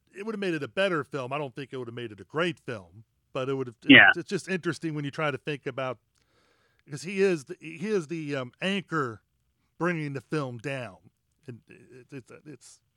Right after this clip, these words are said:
Speaker 1: it's just sad. Like, you have somebody that's really doesn't bring anything to his performance except his looks.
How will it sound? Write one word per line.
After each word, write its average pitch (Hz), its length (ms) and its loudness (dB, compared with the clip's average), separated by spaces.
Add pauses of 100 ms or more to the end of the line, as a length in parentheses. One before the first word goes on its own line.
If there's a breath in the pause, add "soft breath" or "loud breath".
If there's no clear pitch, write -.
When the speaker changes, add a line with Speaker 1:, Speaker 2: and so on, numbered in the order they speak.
(220)
Speaker 1:
it's 156 120 -10
just 170 220 -4
sad. 143 340 0
Like, 127 160 -8
you 131 200 -6
have 127 100 -4
somebody 156 300 -4
that's 131 180 -6
really 139 280 -4 (1500)
doesn't 165 280 -6
bring 147 240 -10
anything 143 560 -8
to 143 160 -10
his 117 100 -8
performance 123 720 -10 (380)
except - 400 -8
his 110 140 -8
looks. - 440 -12